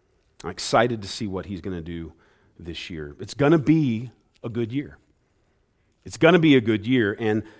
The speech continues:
and I say that not to be Mister Optimistic, right? I don't say that to look at,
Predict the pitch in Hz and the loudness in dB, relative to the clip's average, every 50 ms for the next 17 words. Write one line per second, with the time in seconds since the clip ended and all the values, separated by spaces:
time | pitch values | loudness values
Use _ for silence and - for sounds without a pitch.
0 | - _ - 120 120 127 - - - - 247 247 247 220 156 123 92 87 85 92 | -12 _ -2 0 0 0 0 -2 0 2 2 4 4 4 2 2 2 2 0 -2
1 | 123 - - - _ _ _ _ _ - 127 135 151 180 - - - 180 147 123 | -4 -8 -12 -20 _ _ _ _ _ 4 6 6 6 6 4 0 -2 -2 2 4
2 | 135 131 123 123 120 117 113 - _ _ _ _ _ _ _ _ _ _ _ - | 4 4 4 4 4 2 0 -4 _ _ _ _ _ _ _ _ _ _ _ 2
3 | 143 135 - - 135 120 120 120 117 - 123 110 113 117 107 - - 85 67 - | 2 4 4 2 2 4 4 4 4 4 2 2 2 2 0 -4 -8 -10 -12 -12
4 | - - - - _ _ - 92 98 101 104 113 123 156 180 - - - - 190 | -16 -20 -20 -20 _ _ -6 -4 -4 -2 -2 2 4 4 4 4 2 2 4 6
5 | 185 180 156 131 117 - 120 - - - - 143 135 147 - - 120 110 | 8 8 8 6 6 4 -2 -14 -12 -6 -2 2 2 2 4 4 2 2